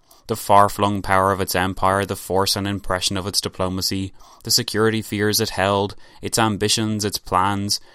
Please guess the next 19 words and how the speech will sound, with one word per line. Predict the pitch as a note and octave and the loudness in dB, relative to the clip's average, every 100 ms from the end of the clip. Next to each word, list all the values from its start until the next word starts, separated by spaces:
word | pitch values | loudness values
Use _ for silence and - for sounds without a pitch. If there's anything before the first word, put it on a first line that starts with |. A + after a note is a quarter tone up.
| - - | -14 -8
its | F#2+ | -6
political | - G#2+ A2 A2+ G#2 | -4 -4 -2 -2 -4
divides | F#2 F2 G2+ G#2 | -2 0 0 0
and | G#2 G2 | -4 -2
problems, | F#2+ F#2 G2+ G2 G2 - - _ - - - | 0 2 0 -4 -4 -6 -8 _ -20 -14 -2
its | A#2 | 6
social | - C3+ C3+ - F#2 F#2 | 8 8 6 2 0 -2
and | G2+ | 2
ideological | A#2 A2+ A2 G#2+ A#2+ A#2 F2+ | 2 2 4 6 6 4 -2
demographics, | F2 F#2 F2+ G2 G#2 G#2 F#2 - - - - - - | -2 -2 0 2 2 0 2 2 2 -6 -20 -16 -8
its | A2+ | -8
parties, | - G#2 A2 F#2 E2+ E2+ - - - | 2 6 6 4 -4 -6 -8 -10 -8
pariahs, | A2+ G#2+ A2+ G2+ F2+ F2 - - | -2 2 2 2 -2 -6 -6 -12
prophets, | - A#2 A#2 F2+ - - | -6 -4 -2 -4 -4 -2
and | A2 A2+ | -2 -4
place | - F#2 F#2 F2 | -4 -4 -2 -4
in | E2+ | -6
the | E2+ | -6
world. | F2 F2 F2 F2 | -4 -4 -6 -10